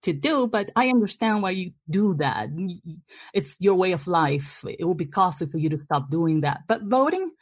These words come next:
in episodic, uh, elections every four years, I don't think that carries the same, um, um, burden. Uh, so f-, for those reasons, I, I don't think that the argument that voting is costly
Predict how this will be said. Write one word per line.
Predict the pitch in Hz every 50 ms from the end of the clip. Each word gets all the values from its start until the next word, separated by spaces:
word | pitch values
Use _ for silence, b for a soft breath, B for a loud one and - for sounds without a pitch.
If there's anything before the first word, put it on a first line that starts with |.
| b b b b b b _
in | - 240 233 233
episodic, | 233 240 240 262 247 240 - 247 233 240 226 269 262 262 - - - - _ _ _ _ _ _ _ _ _ _ -
uh, | - -
elections | - 202 208 220 240 233 - - 277 269 262 247
every | 233 214 226 214
four | 214 - 196 196 214 208
years, | 196 180 185 214 277 311 311 - - _ _ _ _ _ _ _ _ - - - -
I | 285 330
don't | - 453 440 339 311
think | 254 247 240
that | 226 196 - -
carries | - - - 240 220 214 196 175 165 139 143
the | - 160
same, | - - - 180 165 165 165 160 156
um, | 151 147 151 147 139 139 135 139 - - _ _ - - - b b b b b b b b _ -
um, | - 156 143 139 135 131 139 - _ _ -
burden. | 156 143 151 175 165 151 - - 73 - - 147 - - _ _ - - _ _ _
Uh, | - 170 160 - -
so | - - - 214 214 202 202 - _ - - -
f-, | - - - - _ - - - - - 233 - -
for | - 240 233
those | 262 277 294 277 269 -
reasons, | 233 226 208 - 208 202 196 196 -
I, | - 180 - - -
I | 196
don't | 190 - 247 254 277 254 240 240 -
think | 208 196 196 170
that | 156 151 147
the | 165 160
argument | 160 165 160 143 165 156 156 147 147
that | 139 139 - - 139
voting | 131 170 165 165 165 160 156 156 147 147 139
is | - - _ _ -
costly | - - 147 139 139 139 - - - 139 - - - -